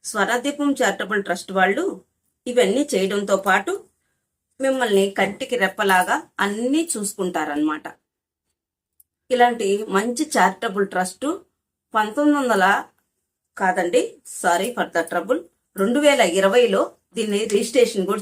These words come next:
చేసుకున్నారు. రిజిస్ట్రేషన్ చారిటబుల్ ట్రస్ట్ అండి ఇది, ట్రస్టెడ్ది. తప్పకుండా మీరు నెల్లూరు వెళ్ళినప్పుడు వేదాయపాలెం రైల్వే స్టేషన్ దగ్గర ఉంటుంది స్వర్ణదీపం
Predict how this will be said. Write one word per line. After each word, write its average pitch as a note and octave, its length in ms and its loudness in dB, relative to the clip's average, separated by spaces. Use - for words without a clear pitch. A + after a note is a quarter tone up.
చేసుకున్నారు. D#3+ 540 -4
రిజిస్ట్రేషన్ C4+ 760 -2
చారిటబుల్ G3 460 -2
ట్రస్ట్ F#3 300 -6
అండి E3 180 0
ఇది, E3+ 280 -10
ట్రస్టెడ్ది. G3+ 760 -4
తప్పకుండా A3+ 600 -4
మీరు F#3 420 -4
నెల్లూరు C#4 380 0
వెళ్ళినప్పుడు A3 640 -2
వేదాయపాలెం G#3 960 4
రైల్వే G3 300 0
స్టేషన్ E3 420 -2
దగ్గర E3 240 -4
ఉంటుంది F3 420 -4
స్వర్ణదీపం G3 680 -4